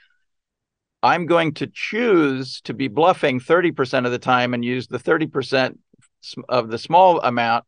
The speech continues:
to be my bluffs on the basis that the percentages will work out and I'll be saving money when my bluffs get, get called." <laughs> So I think,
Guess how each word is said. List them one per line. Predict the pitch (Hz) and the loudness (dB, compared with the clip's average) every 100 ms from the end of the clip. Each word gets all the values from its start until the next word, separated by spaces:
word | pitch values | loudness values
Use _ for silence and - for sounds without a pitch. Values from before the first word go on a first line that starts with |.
| - | -12
to | 117 | -8
be | 120 120 117 - | -6 -4 -6 -4
my | 117 113 | 0 0
bluffs | 101 143 117 - - _ _ _ _ _ _ | 2 2 2 -2 -20 _ _ _ _ _ _
on | 139 190 196 | 4 4 2
the | 185 | 2
basis | 180 190 196 143 127 - | 4 2 0 -2 -4 -8
that | 151 135 123 | 0 0 0
the | 135 | -6
percentages | 135 127 - 180 202 156 170 135 | -6 -4 0 0 0 -2 -4 0
will | 143 143 | 0 2
work | 143 143 143 | 2 2 2
out | 147 131 104 117 - _ _ _ _ _ _ | 2 2 0 -8 -16 _ _ _ _ _ _
and | 127 123 123 120 120 - - _ | 0 0 0 -4 -10 -12 -20 _
I'll | 120 127 | 0 0
be | 123 | -2
saving | - 147 156 147 143 | 0 2 2 2 2
money | 147 139 | 2 2
when | 127 123 | -2 0
my | 117 | -2
bluffs | 127 135 - | 0 0 -2
get, | - - _ - | -10 -10 _ -6
get | 123 - | -6 -6
called." | - - - - | -4 -4 -4 -12
<laughs> | _ | _
So | - 226 165 160 - _ - 151 - | -12 -4 0 0 -4 _ -20 -10 -2
I | 156 | -2
think, | 220 - 240 | 0 -2 -2